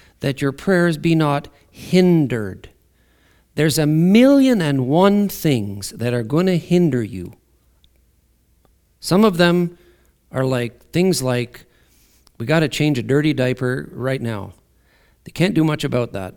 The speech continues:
Nobody else is gonna do it. Some of them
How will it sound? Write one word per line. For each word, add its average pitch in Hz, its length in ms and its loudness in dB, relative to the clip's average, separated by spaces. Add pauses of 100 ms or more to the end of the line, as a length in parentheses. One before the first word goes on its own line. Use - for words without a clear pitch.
(160)
Nobody 151 280 -2
else 147 120 -2
is - 40 -6
gonna 139 180 -2
do 123 200 -6
it. 95 120 -14 (1300)
Some 185 320 2
of 160 220 0
them 156 440 0